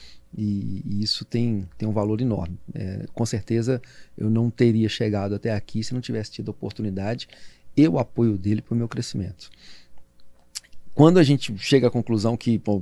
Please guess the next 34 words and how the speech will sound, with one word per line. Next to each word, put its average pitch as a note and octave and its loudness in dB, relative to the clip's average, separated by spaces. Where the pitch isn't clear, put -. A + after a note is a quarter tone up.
o G#2+ -10
ciclo G#2+ -4
tá G#2 -2
fechando, G2+ -2
é, G2 -4
é - -6
quando C3 0
você C3+ 2
começa C3+ 0
de C3 -2
um C3+ 0
lado A#2+ 0
perceber B2 0
que D3 -8
você D3+ 0
não C#3+ 0
consegue E3 0
mais C3+ 0
contribuir B2+ 0
da B2 -2
mesma A#2 -4
forma G#2+ -4
que - -12
você - -6
contribuía G#2 -6
pra - -10
empresa F#2+ -6
no G2 -6
passado. - -12
Por - -8
uma - -6
série F4+ -4
de - -10
fatores. - -2